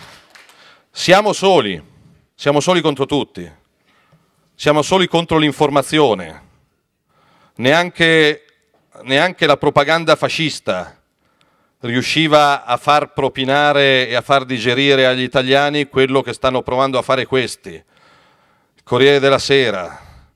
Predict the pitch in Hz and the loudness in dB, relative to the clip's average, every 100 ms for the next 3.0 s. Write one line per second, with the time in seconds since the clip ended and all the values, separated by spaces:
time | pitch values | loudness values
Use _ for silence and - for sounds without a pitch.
0 | _ _ _ - 113 139 135 98 101 95 | _ _ _ -8 0 2 2 0 -8 -8
1 | 82 76 _ _ _ _ - 113 - 139 | -12 -14 _ _ _ _ -14 -8 0 2
2 | 131 131 127 117 120 120 131 110 85 - | 2 0 -2 -2 0 2 2 0 -6 -18